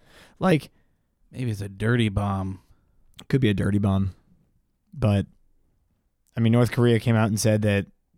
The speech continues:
Speaker 1: you know, the U S isn't taking us seriously. We're gonna, we're, we're done with their bullshit about us not being able to missile test. We're gonna be starting to do more missile tests. They're gonna have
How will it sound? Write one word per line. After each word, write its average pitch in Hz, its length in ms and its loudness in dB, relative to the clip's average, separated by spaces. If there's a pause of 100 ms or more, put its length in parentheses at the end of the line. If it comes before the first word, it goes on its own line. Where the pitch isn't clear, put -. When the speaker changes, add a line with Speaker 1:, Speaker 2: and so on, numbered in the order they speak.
(140)
Speaker 1:
you 113 100 -4
know, 98 100 -2
the 101 140 -2 (100)
U 104 60 2
S 104 100 -2
isn't 101 240 -2
taking 104 200 -2
us 98 120 -4
seriously. 139 500 0
We're 113 120 -2
gonna, 104 340 -2 (480)
we're, 120 300 4
we're 113 160 4
done 117 520 2 (640)
with 113 680 2 (180)
their 117 220 2
bullshit 113 540 2
about 113 240 0
us 107 240 -2
not 104 180 0
being 110 140 2
able 101 100 2
to 95 60 0
missile 113 320 0
test. 147 320 0
We're 113 80 -2
gonna 107 160 2
be 107 140 2
starting 107 320 0
to 104 40 -2
do 104 160 0
more 101 160 0
missile 113 240 -2
tests. 139 320 0
They're 104 80 -4
gonna 104 160 0
have 107 240 -4